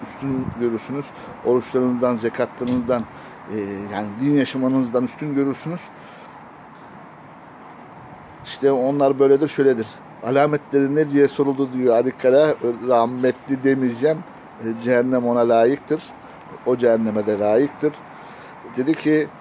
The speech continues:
e, "Kafaları kazıtmalarıdır."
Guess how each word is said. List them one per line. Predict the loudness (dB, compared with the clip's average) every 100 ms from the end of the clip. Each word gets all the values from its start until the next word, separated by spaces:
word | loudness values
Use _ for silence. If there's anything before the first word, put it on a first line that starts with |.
| -20 -20 -20 -20 -20 -20 -20 -20 -20 -20 -8
e, | 0 2 4 4 2 0 -4 -8 -12 -14 -18 -18 -18 -20 -20 -20 -20 -20 -20 -18 -8
"Kafaları | -6 0 4 6 6
kazıtmalarıdır." | 4 2 0 2 4 8 8 6 2